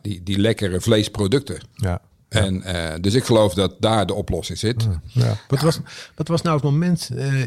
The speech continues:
Speaker 2: in, in die periode met die vegetarische slager dat je merkt, hey, dit kan nog best wel eens gaan werken? Dit kan een succes gaan worden?
Speaker 1: Ja, van het begin af aan wel. Ehm, eh, laat, laat ik het zo zeggen, ik was overtuigd van het idee toen ik begon,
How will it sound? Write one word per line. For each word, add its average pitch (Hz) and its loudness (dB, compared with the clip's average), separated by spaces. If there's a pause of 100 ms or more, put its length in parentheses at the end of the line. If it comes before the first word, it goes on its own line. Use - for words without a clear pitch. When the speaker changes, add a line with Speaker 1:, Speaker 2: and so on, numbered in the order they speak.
Speaker 2:
in, 131 0
in 139 4
die 120 2
periode 123 2
met 117 4
die - -8
vegetarische 117 2
slager 143 0
dat 127 -2
je 123 0
merkt, 127 0
hey, 131 2
dit 113 -2
kan 120 2
nog 107 0
best 123 0
wel 123 -2
eens 120 0
gaan 110 -2
werken? 120 -2 (600)
Dit 113 -18
kan 110 0
een 104 -2
succes - -2
gaan 98 0
worden? 143 -2 (480)
Speaker 1:
Ja, 110 4
van 120 2
het 107 6
begin 113 2
af 90 0
aan 123 2
wel. 110 0 (180)
Ehm, 82 -2
eh, - -14 (240)
laat, - -18
laat 104 2
ik 123 4
het 123 2
zo 165 8
zeggen, 143 6
ik 127 -2
was 143 4
overtuigd 139 2
van 131 2
het 107 2
idee 107 2
toen 156 -4
ik 127 -4
begon, 147 -2